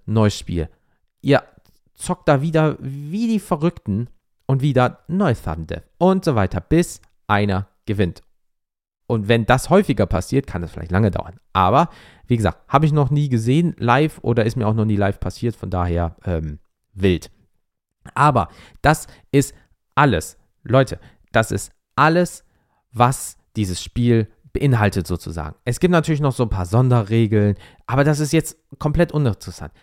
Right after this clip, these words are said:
Das ist das Trading Card Spiel, das ist das Paper Sammelkartenspiel von Pokémon gewesen. Ihr wisst jetzt, was ihr braucht, was die Dinger machen, ihr wisst, wie ihr sie benutzen müsst, ihr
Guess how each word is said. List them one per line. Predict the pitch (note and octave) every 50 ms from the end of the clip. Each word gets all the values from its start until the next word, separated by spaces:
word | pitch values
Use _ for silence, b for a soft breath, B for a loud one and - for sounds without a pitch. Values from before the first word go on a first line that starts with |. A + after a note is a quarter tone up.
| b b
Das | - D3+ E3+ E3+ -
ist | - D#3+ D3+ - - -
das | A2 A#2+ - - -
Trading | _ - - C#3 C#3 D3 C3+ A#2 F#2+ -
Card | - E2+ D#2+ -
Spiel, | - - -
das | - - F#2 -
ist | G#2+ F#2+ -
das | - G#2 - _ _
Paper | - - D3 E3 F#3 - - E3 D3+ D#3 D3+
Sammelkartenspiel | - - - A#2+ B2+ C3+ B2 A2+ - G2+ F#2+ - A2 - - - G#2+ G#2+
von | - - - B2 C3
Pokémon | - - B2+ A#2+ - - F2+ E2 D#2+ D#2
gewesen. | F2 F2+ F2+ F2 D#2 D2 - - b b b b
Ihr | b - G#2+
wisst | C3+ E3+ - - -
jetzt, | D3 - -
was | A#2 A2+ -
ihr | - F#2
braucht, | - - - E2+ E2 F2+ - - - - b b b b b b
was | - G#2 B2+ C#3+ - -
die | D3+ D3
Dinger | A2+ A#2 A2+ A#2 F#2
machen, | F2 E2 E2 D#2 D#2+ F2+ G#2+ A2+ b b b b b
ihr | - A#2+ G#2+
wisst, | A#2+ C#3 - - - A#2+ A2 A2+
wie | C#3+ F3 F#3+ -
ihr | A#2+ G#2
sie | F#2 F#2 F#2
benutzen | E2+ F#2 E2+ E2+ E2+ - - - F2+
müsst, | E2+ F2+ A#2 - - -
ihr | A#2+ A2+